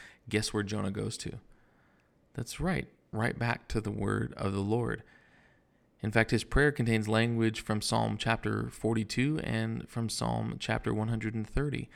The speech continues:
Both of these are psalms that Jonah would have been very familiar with, and in times of this chaotic spiritual season when he is ultimately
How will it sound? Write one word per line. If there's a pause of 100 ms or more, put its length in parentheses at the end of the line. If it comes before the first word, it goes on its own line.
(320)
Both
of
these
are
psalms
that
Jonah
would
have
been
very
familiar
with,
and
in
times
of (500)
this (260)
chaotic
spiritual
season
when
he
is (380)
ultimately